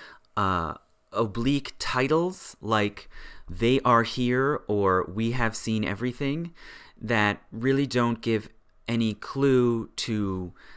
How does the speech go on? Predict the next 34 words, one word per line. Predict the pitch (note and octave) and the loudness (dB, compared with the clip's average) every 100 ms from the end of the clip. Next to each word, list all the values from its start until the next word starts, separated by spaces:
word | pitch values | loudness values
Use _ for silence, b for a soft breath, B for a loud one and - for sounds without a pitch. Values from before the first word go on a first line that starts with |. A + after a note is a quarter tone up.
| B B - - | B B -18 -8
the | A2+ G2 F2 E2 - _ - | -4 -4 -4 -8 -16 _ -10
point | - F#3 D3 A2+ - - - | -2 2 2 0 -4 -8 -6
or, | G2+ F#2 E2 - - b b b - | -2 0 -2 -6 -16 b b b -14
uh, | - - - | -14 -14 -14
subtopic | - - D#3+ F3 - A#2+ F2 C#2 - | -8 0 2 2 2 0 0 -4 -6
that | - - | -6 -4
we | G#2+ G#2+ G2 - | -2 -2 -4 -6
should | - A#2 | -6 -4
expect | - - C3+ - | -2 0 0 0
to | |
encounter | A2 - E3+ E3+ A2 G2 | -4 0 0 0 0 0
in | A2+ G#2+ | 0 -2
the | |
given | G2 G2 F#2 | 0 -2 -4
chapter, | F2 F#2+ E2 - G#2+ | -6 -6 -6 -4 -6
and | - A2+ | -4 -4
hence | A2+ B2 A#2+ - | -2 -4 -4 -8
it's | G#2+ - | -8 -2
almost | A#2 A2 G#2+ | -2 -2 -4
impossible | G#2 - A#2 A#2+ G#2 G#2 F#2+ | -8 0 0 2 -2 0 0
to | F#2+ - G2+ | -2 -6 -6
look | G2 B2+ - | -2 -2 -2
through | A2 | -8
the | |
table | - A#2 G#2 | -6 -6 -4
of | F#2+ - | -6 -4
contents | A#2+ A#2 A#2+ G2 F2+ - | -2 -2 -2 -6 -6 -8
and | - G2 | -8 -2
get | G2+ - | -2 -2
a | |
sense | - - G#2 - | -6 -4 -4 -4
of | F#2 - | -8 -8
the | |
thrust | F2 - C#3 B2+ - - | -10 -2 2 2 -2 -12